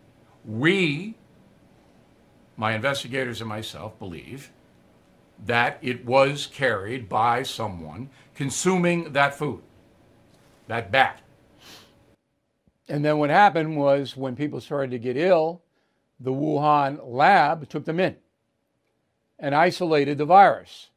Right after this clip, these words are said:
and then tried to weaponize it, all under the aegis of Doctor Anthony Fauci, who, mark my words, they're gonna expose this.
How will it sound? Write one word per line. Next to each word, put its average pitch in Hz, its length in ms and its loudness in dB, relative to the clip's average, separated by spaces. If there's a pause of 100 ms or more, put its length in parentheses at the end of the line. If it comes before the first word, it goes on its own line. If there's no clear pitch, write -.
(760)
and 135 160 -4
then 156 180 0
tried 156 440 4
to 147 260 -2
weaponize 139 640 -2
it, - 80 -20 (1600)
all 160 480 6
under 147 220 -2
the 139 480 -4 (720)
aegis 147 400 -4
of 139 220 2
Doctor 139 420 0
Anthony 135 500 -6
Fauci, 180 460 -2 (1080)
who, 139 460 -4 (840)
mark 135 260 -2
my 160 160 2
words, 156 760 -2 (1000)
they're 117 120 -12
gonna 123 160 -8
expose 165 440 0
this. - 320 -18